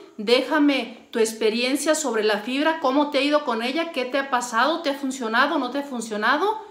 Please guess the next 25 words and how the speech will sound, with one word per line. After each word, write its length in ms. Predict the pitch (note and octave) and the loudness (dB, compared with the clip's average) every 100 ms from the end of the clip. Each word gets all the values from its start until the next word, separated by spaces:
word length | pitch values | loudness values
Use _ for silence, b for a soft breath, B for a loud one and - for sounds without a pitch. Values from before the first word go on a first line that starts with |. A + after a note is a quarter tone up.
| B B B B B B B _ - | B B B B B B B _ -4
Les 240 | A3+ A3+ | 0 2
voy 160 | B3 D4+ | 4 4
a 120 | D#4 | 4
comentar 480 | D#4+ B3 A3+ C4 C#4 | 2 0 2 4 8
algo, 520 | C#4+ D#4+ D#4+ F#4 G4+ - - - _ _ - | 8 6 2 2 2 -2 -14 -20 _ _ -12
esta 760 | - B3 C4+ - E4 D#4+ D4+ A#3+ | -2 0 0 0 4 6 6 4
Simifibra 720 | - A#3+ A#3 A3 B3+ C#4+ D#4 | -2 -2 -2 -2 -2 2 4
es 100 | D#4 | 4
para 240 | D4+ D#4 B3+ | 4 0 2
limpiar 560 | A#3 G#3+ B3 C4 C#4 | -2 -4 -2 -2 0
todo 360 | C#4+ C#4 C#4+ C#4 | 2 2 4 2
eso 340 | C4 C4+ - | 0 -4 -8
como 240 | - A3+ G#3 | -6 -2 -2
les 180 | G3+ G#3 | -2 -4
estaba 380 | - A#3+ B3+ | -4 -2 -2
platicando, 800 | C4 G#3+ A3 - B3 D4 F4+ G4 B B B B B _ | -2 -4 -4 0 2 4 2 -2 B B B B B _
pero 220 | A3 A3 | 2 4
vamos 320 | A3+ C4+ D#4 D4+ | 4 4 2 0
a 60 | |
suponer 560 | - G#3 A#3 A#3+ C4+ C#4 | -6 -4 -4 -2 -2 -2
que 80 | D4+ | -4
te 180 | B3+ | 0
la 180 | A3+ A3 | 2 2
tomas 460 | C4+ C4+ C#4+ C#4+ - | 0 2 2 0 2
hoy, 340 | C#4 D#4+ F4+ | 6 6 4